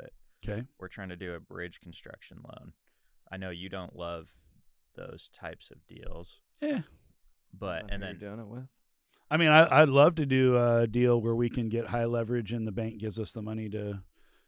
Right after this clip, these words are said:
Speaker 2: clean it up.
Speaker 1: So that's
Speaker 2: There's a lot of risk there that you don't pull off your business model. You just gotta tighten your numbers and make sure that you're right.
Speaker 1: So the plan right now is to do ninety percent loan to cost. So that's three point six million dollar loan on it, and then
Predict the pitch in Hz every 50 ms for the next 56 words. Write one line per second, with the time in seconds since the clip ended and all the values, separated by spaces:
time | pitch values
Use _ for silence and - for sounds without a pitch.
0 | _ _ - - 120 117 110 104 101 101 104 120 - - _ _ _ _ - -
1 | - 120 107 95 - - 110 117 135 123 117 131 131 135 131 123 117 117 120 147
2 | 156 - - - 120 120 120 135 135 123 113 107 117 113 110 113 113 117 113 107
3 | 117 - - 127 120 113 113 107 - 113 95 95 113 117 120 127 - - 113 104
4 | 107 113 123 117 107 107 98 - - 113 104 101 95 - _ _ _ _ - -
5 | 120 117 110 107 104 104 101 107 123 127 117 107 98 104 107 104 107 104 - -
6 | - 117 107 101 - 98 98 101 113 120 120 107 - _ _ _ _ - - 117
7 | 104 - - 123 120 120 120 117 107 90 95 98 92 90 87 - - 92 85 85
8 | 87 87 90 90 - - 92 - - 85 82 82 82 _ _ _ 92 85 82 85
9 | 85 - - 82 80 80 82 82 - - _ _ - - - - 82 80 78 78
10 | 78 80 82 82 80 80 - - - - - _ _ _ _ _ _ _ _ _
11 | _ _ _ _ - - - _ _ - 95 90 87 87 - - 87 85 82 82
12 | - - - 87 82 - - 90 82 82 82 82 82 80 80 80 80 82 82 82
13 | 82 82 - - - - - - - - _ _ _ _ _ _ _ _ _ _
14 | _ _ _ _ - 87 85 82 85